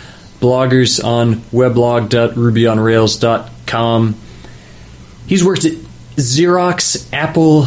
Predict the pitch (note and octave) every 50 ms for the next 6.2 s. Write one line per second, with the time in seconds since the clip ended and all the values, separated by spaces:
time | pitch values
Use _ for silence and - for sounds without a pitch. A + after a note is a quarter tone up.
0 | - - - - - - - - - D#3+ D#3+ E3 D#3+ D#3+ D#3+ D#3 C3+ - - -
1 | - - - - - - - - - - - - - D3+ D3+ D3+ D#3 D3 D3 C#3
2 | B2+ C3+ - D#3 D#3 D#3 D#3 - E3 D#3+ D3 C3 D3 C#3 C3+ B2+ G#2+ - - B2+
3 | C3 C3 C3 C3 B2 A#2+ A2+ A2 - - D3 D#3 D#3 D3+ D3 C#3 C3 A2+ - -
4 | - - - - C#3 C3+ C3+ C#3 C3+ C3+ C3+ B2+ - - - - - - - -
5 | - - - - - C3 B2+ A#2+ A2+ A#2 - B2+ B2+ B2+ B2+ B2+ B2+ - C3+ B2+
6 | B2+ A#2+ G#2